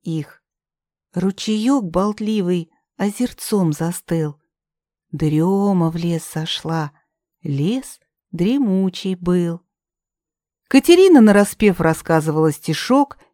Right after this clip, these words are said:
и Зорица начала потихоньку кивать головкой в такт ее слов. Вспыхивающие огоньками перья, от которых кожа на Катиной руке уже покраснела, потихоньку угасали,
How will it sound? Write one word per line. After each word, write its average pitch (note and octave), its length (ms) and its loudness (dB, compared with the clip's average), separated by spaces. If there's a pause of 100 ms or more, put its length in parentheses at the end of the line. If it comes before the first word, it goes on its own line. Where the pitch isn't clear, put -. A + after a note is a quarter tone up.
(140)
и F#3+ 140 0
Зорица A3 600 2
начала F3+ 460 0
потихоньку C4 720 -4
кивать G3 500 -4
головкой E3+ 760 -2
в - 80 -20
такт F#3+ 380 -4
ее D#3+ 300 -6
слов. D3 520 -10 (680)
Вспыхивающие A3 760 0
огоньками G#3+ 460 2
перья, A#3 500 0 (180)
от F#3 160 -6
которых G3 420 0
кожа F3 320 0
на E3 120 2
Катиной F3 360 -2
руке F3+ 260 -2
уже D#3+ 160 -2
покраснела, E3+ 840 -2 (120)
потихоньку D#4 580 0
угасали, E3 880 0